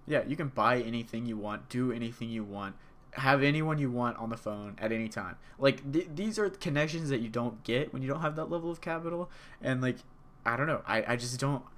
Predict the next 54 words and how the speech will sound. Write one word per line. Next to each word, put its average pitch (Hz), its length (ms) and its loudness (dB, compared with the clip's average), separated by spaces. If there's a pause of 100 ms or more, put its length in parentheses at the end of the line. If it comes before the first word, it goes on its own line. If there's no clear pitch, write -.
(360)
I 135 80 6
don't 165 240 2
really 190 240 2
accept 131 420 0
the - 160 0
argument 143 520 0
that 117 180 -2
these 113 180 0
people 101 540 -4
need 101 340 -2
more 131 160 -2
money 147 220 0
than 160 240 -4
that. 190 240 -2 (400)
But 160 220 8
I 151 100 8
do, 160 280 2
I 127 120 10
am 190 420 2
sympathetic 120 680 2
to 120 100 -2
the 110 100 2
argument 113 460 0
that 101 220 0 (400)
it 151 100 2
doesn't 208 220 4
matter 175 200 6
if 147 100 2
they 110 120 2
need 139 280 2
it, 101 200 -2 (360)
they 131 200 6
deserve 123 380 4
it. - 140 -10 (220)
I'm 139 140 4
sympathetic 196 460 4
to 139 60 -4
that 107 200 2
argument, 147 480 2 (200)
but 139 140 8
I 131 60 6
disagree 131 460 4
with 98 200 -2
it 69 140 -6 (320)
because, 123 380 2 (140)
like, 131 320 2
like 151 200 4
we've 131 160 4
said 120 180 6
many 107 220 0
times, 104 440 -2
I 117 100 -2
mean, 117 300 -2
the, 139 260 0